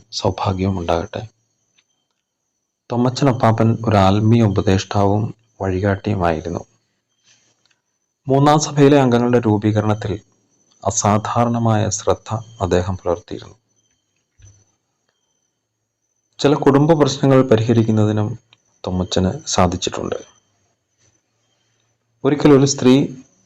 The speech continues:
തനിക്ക് ഭർത്താവിൽ നിന്ന് നേരിട്ടുകൊണ്ടിരുന്ന ദുരനുഭവങ്ങളെപ്പറ്റി തൊമ്മച്ചനോട് പരാതി പറഞ്ഞു. കാര്യത്തിൻ്റെ നിജസ്ഥിതി മനസ്സിലാക്കിയ തൊമ്മച്ചൻ മേൽപ്പറഞ്ഞ സഹോദരനെയും കൂട്ടി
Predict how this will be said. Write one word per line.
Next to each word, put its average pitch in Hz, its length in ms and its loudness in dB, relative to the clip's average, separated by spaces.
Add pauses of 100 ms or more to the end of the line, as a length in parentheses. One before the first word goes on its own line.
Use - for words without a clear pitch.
(800)
തനിക്ക് 139 220 2
ഭർത്താവിൽ 127 560 2
നിന്ന് 143 240 4
നേരിട്ടുകൊണ്ടിരുന്ന 120 720 2 (240)
ദുരനുഭവങ്ങളെപ്പറ്റി 107 1120 0 (840)
തൊമ്മച്ചനോട് 98 520 -2
പരാതി 92 300 -2
പറഞ്ഞു. - 280 -10 (2500)
കാര്യത്തിൻ്റെ 143 500 4
നിജസ്ഥിതി 135 680 4 (180)
മനസ്സിലാക്കിയ 117 500 2
തൊമ്മച്ചൻ 104 480 0 (1700)
മേൽപ്പറഞ്ഞ 139 560 4
സഹോദരനെയും 120 760 4
കൂട്ടി 104 280 2